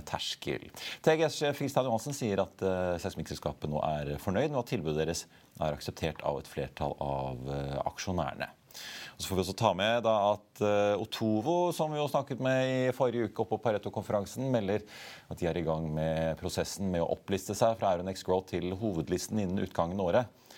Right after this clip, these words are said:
eh, på linje da med planene som er tidligere skissert. God morgen, eh, Karl Johan.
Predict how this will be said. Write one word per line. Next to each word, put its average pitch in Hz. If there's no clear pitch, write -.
eh, 85
på 104
linje 82
da 76
med 78
planene 69
som 82
er 69
tidligere 67
skissert. -
God 190
morgen, 190
eh, 180
Karl 175
Johan. 196